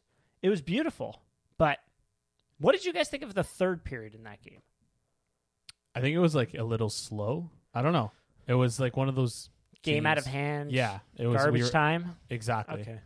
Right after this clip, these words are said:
Speaker 2: I think it, it felt like they were just going through the motions for the game to end. I think they, I think the team really wanted to win, though, for John. I think that was, like, a big, big thing that I, I saw, I guess. Um,
Speaker 1: Playing a former team.
Speaker 2: Yeah, well, I mean, they just looked so excited when he scored and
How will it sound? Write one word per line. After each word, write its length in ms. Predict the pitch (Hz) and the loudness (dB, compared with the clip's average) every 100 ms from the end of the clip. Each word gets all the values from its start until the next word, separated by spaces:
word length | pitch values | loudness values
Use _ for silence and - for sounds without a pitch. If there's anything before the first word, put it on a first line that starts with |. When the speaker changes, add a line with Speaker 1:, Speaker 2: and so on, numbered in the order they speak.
| _ - | _ -2
Speaker 2:
I 60 | |
think 160 | 123 147 | 0 2
it, 140 | 156 | 0
it 160 | 135 127 | 0 -4
felt 160 | 139 135 | -2 0
like 300 | 131 - - | 0 -2 -14
they 160 | 120 117 | -6 -4
were 100 | 113 | -2
just 180 | 113 - | -4 -4
going 220 | 120 113 | -2 -2
through 140 | 120 | -2
the 80 | 113 | -4
motions 520 | 110 110 - 110 - - | -2 -4 -6 -12 -14 -12
for 140 | - | -10
the 100 | 104 | -10
game 240 | 104 104 98 | -10 -14 -14
to 100 | 104 - | -18 -18
end. 220 | 110 143 123 | -20 -16 -12
I 40 | |
think 180 | 110 110 | -12 -10
they, 180 | 113 104 _ _ _ _ | -10 -10 _ _ _ _
I 60 | 120 | -8
think 100 | 214 | -6
the 60 | 139 | -8
team 200 | - 123 | -6 -2
really 160 | 120 | 0
wanted 260 | 110 110 104 | 0 -2 -6
to 80 | 101 | -12
win, 180 | 110 101 | -12 -12
though, 140 | 98 | -14
for 100 | - | -14
John. 300 | 107 98 104 _ _ _ _ | -14 -14 -16 _ _ _ _
I 120 | - 104 | -14 -12
think 160 | 107 | -10
that 160 | 107 107 | -10 -10
was, 160 | 107 | -12
like, 120 | 113 - | -14 -14
a 40 | |
big, 320 | 107 107 107 - _ _ _ _ _ _ _ _ - | -12 -12 -12 -20 _ _ _ _ _ _ _ _ -8
big 180 | 104 104 | -8 -8
thing 300 | - 110 110 | -14 -12 -12
that 120 | 107 | -12
I, 340 | 107 104 - | -14 -16 -16
I 40 | 104 | -16
saw, 260 | - 113 | -12 -8
I 120 | 127 | -8
guess. 400 | 123 151 151 - _ _ | -6 -8 -10 -16 _ _
Um, 300 | 104 101 101 | -12 -12 -12
Speaker 1:
Playing 280 | 104 123 120 | -10 -10 -10
a 20 | |
former 340 | 113 127 113 113 | -12 -14 -12 -14
team. 280 | - 113 120 | -14 -12 -8
Speaker 2:
Yeah, 240 | 123 110 | -6 -6
well, 160 | 101 123 | -4 -2
I 140 | 123 | -2
mean, 240 | 123 127 120 | -2 -6 -4
they 140 | 117 | -4
just 160 | 123 131 | -2 -2
looked 140 | 139 | -2
so 180 | - 139 | 0 0
excited 320 | 117 131 123 | 0 -2 -2
when 160 | 113 110 | -4 -6
he 140 | 117 | -6
scored 380 | 110 - 110 110 107 _ | -8 -10 -8 -10 -12 _
and 340 | 104 98 98 | -16 -14 -16